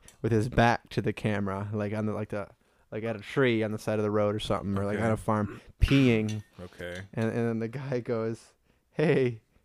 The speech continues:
Speaker 1: don't you know it's a crime for a grown man to hold a little boy's penis as he's standing there by himself just peeing?" <laughs> It's like, damn.
Speaker 2: That's rough.
Speaker 1: Um,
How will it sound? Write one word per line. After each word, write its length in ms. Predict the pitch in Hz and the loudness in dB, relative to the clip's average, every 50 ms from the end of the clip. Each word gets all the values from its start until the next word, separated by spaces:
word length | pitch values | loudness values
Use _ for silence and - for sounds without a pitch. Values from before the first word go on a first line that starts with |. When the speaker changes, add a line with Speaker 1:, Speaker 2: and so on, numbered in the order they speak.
| _ _ - | _ _ -2
Speaker 1:
don't 260 | 120 123 123 - - | 0 0 0 0 -2
you 80 | 143 | 0
know 160 | 135 135 131 131 | 2 4 4 2
it's 160 | 127 _ - | 2 _ -2
a 60 | 123 | -4
crime 400 | - - 131 120 117 117 123 123 | -2 0 0 2 2 2 2 0
for 180 | - - 120 117 | 0 -2 -2 -2
a 60 | 117 | -2
grown 420 | 113 - 120 117 117 120 127 123 123 | -2 -2 0 2 4 4 4 4 2
man 260 | 120 120 123 123 123 | 2 2 2 2 2
to 80 | 120 131 | 0 -2
hold 240 | - - 170 143 120 | -2 0 0 0 2
a 20 | |
little 240 | 120 113 117 120 120 | 2 0 2 0 0
boy's 300 | 104 101 117 117 120 117 | 0 2 2 4 4 2
penis 640 | - - - 143 120 110 117 120 123 120 - - - - - - - - | 0 -4 -2 0 0 2 2 2 0 0 -2 -12 -18 -20 -20 -20 -10 -4
as 240 | 117 123 120 - - | -4 -4 -4 -4 -4
he's 280 | - 135 127 131 - | -4 -2 -2 -2 -4
standing 420 | - - - 123 117 117 117 120 113 | -8 -4 -2 0 2 2 2 2 4
there 140 | 117 117 | 4 4
by 280 | 110 101 110 107 110 113 | 4 2 0 0 2 2
himself 640 | 117 117 110 - - - - 110 107 110 117 - - | 2 0 0 0 -6 -2 -2 0 0 0 -2 -2 -2
just 220 | - 120 123 - - | -6 -6 -6 -6 -6
peeing?" 560 | - 123 107 107 110 113 120 127 123 120 - _ | -4 -2 0 0 0 2 0 0 0 -2 -6 _
<laughs> 40 | _ _ _ _ _ - _ _ - _ _ _ _ _ - _ _ - - - _ - | _ _ _ _ _ -20 _ _ -20 _ _ _ _ _ -20 _ _ -20 -20 -20 _ -14
It's 120 | - - | -2 0
like, 200 | 117 113 107 107 | 0 0 0 -2
damn. 420 | - 110 110 107 104 104 101 107 - - - _ - - _ - - - | -2 -2 0 0 -2 -2 -2 -2 -4 -6 -12 _ -20 -20 _ -20 -12 -10
Speaker 2:
That's 200 | 95 87 82 80 | -10 -10 -8 -10
rough. 360 | 82 80 80 82 87 - _ _ _ _ _ - - - - - - _ _ _ _ | -12 -10 -10 -10 -10 -12 _ _ _ _ _ -18 -18 -18 -20 -20 -20 _ _ _ _
Speaker 1:
Um, 540 | 120 117 117 117 113 110 107 107 104 104 | -8 -6 -4 -4 -4 -6 -6 -8 -10 -12